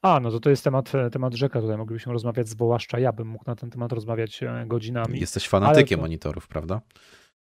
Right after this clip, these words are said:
Speaker 1: No tak, w zeszłym roku zmieniłem pięć monitorów, w tym roku już dwa.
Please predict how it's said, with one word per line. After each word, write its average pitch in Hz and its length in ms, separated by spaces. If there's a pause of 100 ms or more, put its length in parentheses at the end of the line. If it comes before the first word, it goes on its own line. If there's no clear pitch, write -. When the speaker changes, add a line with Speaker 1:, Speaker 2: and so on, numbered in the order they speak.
(360)
Speaker 1:
No 175 100
tak, 139 140
w 104 40
zeszłym 135 260
roku 135 220
zmieniłem 127 400
pięć 131 240
monitorów, 113 560
w - 60
tym 127 140
roku 123 240
już 113 140
dwa. 107 300